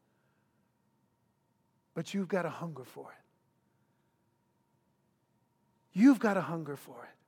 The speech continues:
One must receive Jesus in the closest and most intimate and nourishing sense in order to have true life. Life that is abundant and full of assurance and strength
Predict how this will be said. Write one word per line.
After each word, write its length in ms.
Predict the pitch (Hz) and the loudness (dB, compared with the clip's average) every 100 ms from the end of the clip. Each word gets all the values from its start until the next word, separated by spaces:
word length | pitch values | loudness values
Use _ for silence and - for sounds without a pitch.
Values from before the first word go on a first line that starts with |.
| _ _ _ _ _ _ _ _ _ _ _ _ _ _ - - | _ _ _ _ _ _ _ _ _ _ _ _ _ _ -20 0
One 280 | 214 302 285 | 8 8 10
must 260 | 285 - | 6 4
receive 400 | 254 226 269 247 | -2 0 2 2
Jesus 440 | 165 254 254 254 233 | 2 2 2 0 0
in 100 | 214 | -2
the 80 | |
closest 540 | 196 - 294 - 277 233 | -2 4 4 4 -2 0
and 100 | 202 | 0
most 220 | 202 - | -2 -2
intimate 420 | 277 269 285 269 - - - | -2 0 -2 -2 -4 -20 -4
and 240 | 202 214 208 | 2 2 4
nourishing 540 | 277 320 294 262 226 | 2 4 2 0 -2
sense 340 | - 233 202 214 | 0 0 2 2
in 100 | 208 | 4
order 240 | 269 302 | 2 2
to 160 | 233 220 | -2 2
have 200 | 226 202 | 2 0
true 240 | 262 277 | -6 -2
life. 360 | 269 359 349 - - - | 0 0 0 -4 -14 -4
Life 340 | 240 311 349 220 | 2 6 6 6
that 160 | 262 | 4
is 140 | 233 202 | 4 -2
abundant 440 | 180 294 320 262 | 4 6 6 2
and 120 | 220 | -2
full 360 | - 330 330 185 - - | -2 2 4 2 -4 0
of 140 | 277 254 | 6 6
assurance 640 | 214 - 359 339 226 - - - | 6 4 10 10 10 6 -6 2
and 120 | 240 | 2
strength 540 | - 311 349 294 214 | 4 6 8 6 2